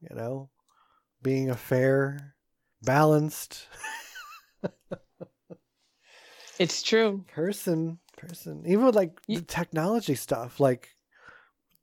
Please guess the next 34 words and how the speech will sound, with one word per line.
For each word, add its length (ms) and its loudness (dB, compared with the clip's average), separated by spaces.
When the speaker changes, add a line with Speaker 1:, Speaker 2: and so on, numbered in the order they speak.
Speaker 1:
Hillary's 440 4
emails. 680 2
I 40 -14
mean, 120 -10
God, 280 2
they're 100 0
still 200 2
talking 300 2
about 160 2
her 60 -2
emails. 640 -2
And 360 4
just 240 2
to, 300 6
you 120 6
know, 100 8
watch 320 6
a 60 8
little 180 6
bit 140 4
about 300 4
that, 180 4
it's 180 -4
like 140 2
talking 240 4
about 180 4
servers 800 4
and 120 -6
emails. 680 -2
And 80 -4
it's 180 -4
like, 220 4
you 60 2
know, 240 6